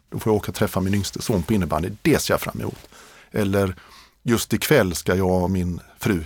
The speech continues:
hitta på någonting." Och det behöver inte vara stora saker. Men att hela tiden ladda sig med den, att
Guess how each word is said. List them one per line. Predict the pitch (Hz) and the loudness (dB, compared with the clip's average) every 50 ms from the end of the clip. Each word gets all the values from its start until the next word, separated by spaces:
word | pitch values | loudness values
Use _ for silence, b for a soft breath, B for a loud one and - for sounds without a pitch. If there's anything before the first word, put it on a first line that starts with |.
| - - _ | -6 -16 _
hitta | - - 95 - 92 - | -8 -6 -4 -2 -4 -2
på | - 107 87 85 | -2 0 0 0
någonting." | 87 85 - - 107 104 | -2 -2 -2 -2 0 0
Och | 110 | 2
det | 120 | 2
behöver | - 151 175 | 2 2 2
inte | 180 - | 2 0
vara | 156 143 | -2 -2
stora | - 165 151 135 120 | -2 -2 -2 -2 -2
saker. | - - - - - - - 76 - b b b b b b b b b b - | -2 -2 -4 -6 -6 -8 -12 -12 -12 b b b b b b b b b b -2
Men | - 120 | 0 0
att | 117 117 - | 0 2 2
hela | 151 131 113 | 2 2 2
tiden | - 147 127 110 107 107 | 2 2 2 2 2 2
ladda | 143 165 156 104 85 90 82 | 2 0 0 0 -2 -2 -2
sig | - - - 120 104 | -2 -2 -2 0 0
med | 104 110 117 | 0 0 2
den, | 127 127 107 92 85 87 B B B B B B | 2 2 2 2 0 -2 B B B B B B
att | - 95 - | -8 -8 -8